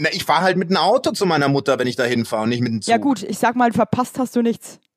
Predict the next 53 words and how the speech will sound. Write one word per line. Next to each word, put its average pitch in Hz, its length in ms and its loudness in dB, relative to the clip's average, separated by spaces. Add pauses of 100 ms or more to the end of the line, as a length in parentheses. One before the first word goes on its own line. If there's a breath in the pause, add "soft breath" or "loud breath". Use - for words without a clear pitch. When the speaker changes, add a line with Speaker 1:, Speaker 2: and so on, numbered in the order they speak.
Speaker 1:
Ja, 165 120 2
Speaker 2:
Muss 208 80 2
Speaker 1:
so, 196 80 4
Speaker 2:
ich - 40 0
Speaker 1:
pass 277 120 2
Speaker 2:
dir 196 100 0
Speaker 1:
auf. 233 80 4
Speaker 2:
sagen. 262 120 2 (160)
Speaker 1:
Dann 196 180 2
hab 226 80 0
ich 226 160 -8
geguckt, 196 360 -4 (200)
Bahn, 196 420 0
Bahn, 165 460 0
bahn 165 280 2
D 175 100 0
E, 165 300 0
muss 165 220 -4
ich 175 60 -6
jetzt 170 140 -8
so 156 80 -6
sagen, 151 420 -2 (420 soft breath)
siebenundsiebzig 247 720 -2
Euro 220 240 2
der 175 140 0
I 190 100 -4
C 180 140 -4
E, 180 300 -4
einfach, 156 680 -4
für - 140 -4
eine 156 100 0
einfache 202 340 -2
Fahrt. 175 360 -2
Speaker 2:
Ich - 100 -8
Speaker 1:
Hab 175 100 2
Speaker 2:
weiß, - 0 -
Speaker 1:
ich 175 60 2
mir, - 80 0
Speaker 2:
es 180 80 -14
ist - 180 -12
sauteuer. 196 320 2
Speaker 1:
hab 180 80 2
ich 147 80 2
mir 180 120 4
gedacht, 147 260 2
nee, 143 180 0
okay, 143 300 -8
fahr 123 180 -2
ich 135 120 -4
mit 135 120 -4
dem 131 80 0
Bayern-Ticket. 110 760 -2 (500 loud breath)
So. 107 300 -4